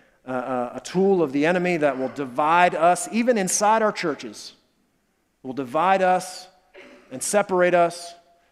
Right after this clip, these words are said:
rob us from our joy in the Lord.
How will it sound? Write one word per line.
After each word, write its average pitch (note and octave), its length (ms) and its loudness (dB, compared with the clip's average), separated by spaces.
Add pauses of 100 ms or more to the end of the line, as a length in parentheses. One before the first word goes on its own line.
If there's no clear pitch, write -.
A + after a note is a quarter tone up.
(160)
rob E3 340 2
us F3+ 220 0
from D#3 180 -4
our D3 120 0
joy E3+ 480 -2
in D3+ 100 -6
the C#3 80 -6
Lord. D3+ 460 -4